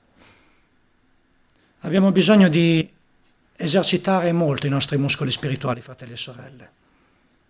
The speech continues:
perché ognuno di noi passa inevitabilmente per delle prove, più o meno grandi,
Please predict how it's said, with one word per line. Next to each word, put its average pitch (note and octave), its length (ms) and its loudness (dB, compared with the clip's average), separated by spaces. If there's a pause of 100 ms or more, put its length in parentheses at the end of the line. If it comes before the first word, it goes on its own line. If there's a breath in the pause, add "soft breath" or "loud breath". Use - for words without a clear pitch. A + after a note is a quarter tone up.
(580)
perché F#3+ 200 -4
ognuno G3+ 240 4
di F3+ 100 0
noi F3+ 320 6
passa E3+ 320 0
inevitabilmente D#3 720 2
per D3 160 0
delle D3+ 180 -2
prove, C#3+ 460 -6 (280)
più E3+ 140 -8
o - 20 -2
meno D#3+ 200 -4
grandi, C3 520 -2